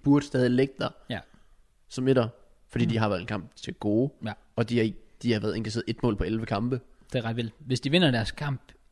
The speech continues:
Speaker 2: i hånden, så ligger de også nummer et
Speaker 1: Ja.
Speaker 2: i Premier League.
Speaker 1: Men de har De Bruyne skadet
Speaker 2: Ja.
Speaker 1: i lang tid. Næsten indtil april.
Speaker 2: Det er rigtigt.
Speaker 1: Så jeg, jeg er, jeg er spændt på den.
Speaker 2: Forskellen er,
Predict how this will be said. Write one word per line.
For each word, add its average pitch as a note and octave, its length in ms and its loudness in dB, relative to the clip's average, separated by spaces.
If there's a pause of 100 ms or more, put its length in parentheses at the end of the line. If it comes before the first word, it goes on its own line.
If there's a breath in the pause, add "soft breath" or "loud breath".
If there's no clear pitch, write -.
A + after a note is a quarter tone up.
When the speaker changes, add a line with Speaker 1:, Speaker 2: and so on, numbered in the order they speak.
(120)
Speaker 2:
i C3+ 80 0
hånden, A#2+ 280 2
så B2 100 0
ligger C3 200 2
de G#2+ 80 -2
også G#2 120 -8
nummer G#2+ 140 -4
et - 140 -14 (120)
Speaker 1:
Ja. - 220 -4
Speaker 2:
i B2+ 60 -6
Premier A2+ 200 -2
League. G#2+ 180 -8
Speaker 1:
Men A2 100 -8
de A#2 80 -2
har D3 60 6
De C3 120 2
Bruyne A#2+ 240 2
skadet - 340 -6 (680)
Speaker 2:
Ja. G#2+ 140 -8 (320)
Speaker 1:
i B2 60 2
lang G2 240 0
tid. - 100 -14 (400)
Næsten B2+ 400 2
indtil G#2+ 160 -4
april. G2 320 -6 (160)
Speaker 2:
Det C3+ 60 0
er A#2 80 -2
rigtigt. G#2+ 240 -8
Speaker 1:
Så - 240 0
jeg, A#2 300 4
jeg B2+ 220 2
er, C3+ 200 -4
jeg C3 100 2
er B2+ 40 2
spændt - 380 -2
på D3+ 100 2
den. B2+ 160 -4 (200)
Speaker 2:
Forskellen D#3+ 420 0
er, B2 120 -2